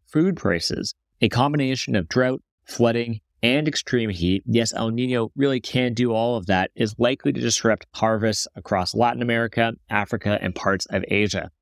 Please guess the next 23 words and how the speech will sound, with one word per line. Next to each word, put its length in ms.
A 120
strong 340
El 140
Niño 360
could 160
lift 300
food 180
prices 400
by 300
as 240
much 200
as 100
fifty 320
percent, 440
according 300
to 100
analysis 540
by 160
the 160
asset 360
management 460
firm 240
Schroders. 720